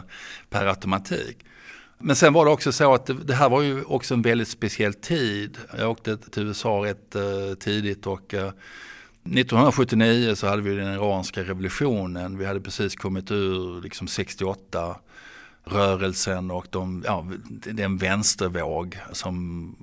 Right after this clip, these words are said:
protesterade mot, eh, vad ska jag säga, U-, U-, U S A:s, eh, övergrepp i Ostasien. Jag minns jag skrev ett papper om, eh, The Weathermen, eh, i U S A, det vill säga en terrorgrupp i U S A som,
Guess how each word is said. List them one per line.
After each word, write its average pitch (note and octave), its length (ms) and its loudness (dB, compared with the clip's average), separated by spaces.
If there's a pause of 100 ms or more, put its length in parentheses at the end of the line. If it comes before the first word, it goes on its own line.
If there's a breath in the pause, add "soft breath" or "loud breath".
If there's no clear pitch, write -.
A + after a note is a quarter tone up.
(120)
protesterade E2+ 840 -4
mot, F2 420 -10
eh, F2 180 -8 (680 loud breath)
vad - 140 -12
ska - 80 -12
jag F#2 60 -10
säga, E2+ 180 -6
U-, F#2 120 -4 (140)
U-, G#2 220 -4
U G#2+ 160 0
S - 180 0
A:s, F#2 500 2
eh, F#2 360 -2
övergrepp G2 720 2
i F2+ 480 -2 (340)
Ostasien. E2+ 760 -4 (1040 loud breath)
Jag F#2 100 -4
minns F#2+ 240 0
jag F#2 100 -6
skrev F#2 220 -2
ett E2+ 100 -10
papper F2+ 460 -2
om, E2+ 400 -6
eh, F2 520 -8
The G2 80 2
Weathermen, F2+ 640 0 (200)
eh, F2 160 -4
i F2+ 160 -4
U F2 120 -4
S - 160 -2
A, D#2 360 -2
det F#2 60 -8
vill F2 100 -4
säga F2 260 -4
en E2 100 -8
terrorgrupp E2+ 520 -2
i E2+ 40 -4
U F2 140 -6
S - 120 -6
A F2 140 -4
som, F2 260 -8